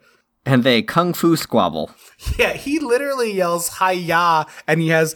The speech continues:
Speaker 2: one hand vertical and one hand horizontal and does a chop motion with the ho-, uh, vertical hand. It is just the <laughs> stupidest.
Speaker 1: It's wonderful.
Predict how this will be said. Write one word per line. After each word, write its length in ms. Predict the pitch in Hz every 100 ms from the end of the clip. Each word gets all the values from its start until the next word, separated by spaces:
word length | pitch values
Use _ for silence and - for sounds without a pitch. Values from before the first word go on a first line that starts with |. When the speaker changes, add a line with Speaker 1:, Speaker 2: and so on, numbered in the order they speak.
| - -
Speaker 2:
one 240 | 165 214
hand 260 | 214 214 175
vertical 400 | 175 170 170 156
and 160 | 143
one 140 | 156 160
hand 160 | 165
horizontal 480 | 160 156 147 151 151
and 160 | 131 135
does 140 | 147
a 80 | 135
chop 480 | - - 156 151 147
motion 400 | 135 135 143 117
with 140 | 117
the 180 | 127 131
ho-, 180 | 151 139
uh, 120 | 143
vertical 400 | 135 131 123 120
hand. 240 | 127 120 127
It 140 | 170
is 320 | 185 165 143 - - - - _ _ -
just 680 | - 294 220 165 - -
the 140 | 143 160
<laughs> 0 |
stupidest. 1120 | - 143 135 571 175 147 127 123 - - - - _ _ -
Speaker 1:
It's 180 | 131
wonderful. 680 | 131 113 101 92 87 90 82